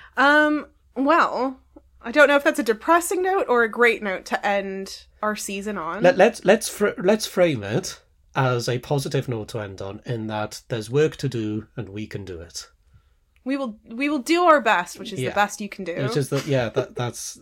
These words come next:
Speaker 2: that, that's quite right.
Speaker 1: Um,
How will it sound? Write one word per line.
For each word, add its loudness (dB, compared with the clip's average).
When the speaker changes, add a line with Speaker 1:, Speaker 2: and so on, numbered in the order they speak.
Speaker 2:
that, -8
that's -8
quite -10
right. -12
Speaker 1:
Um, 0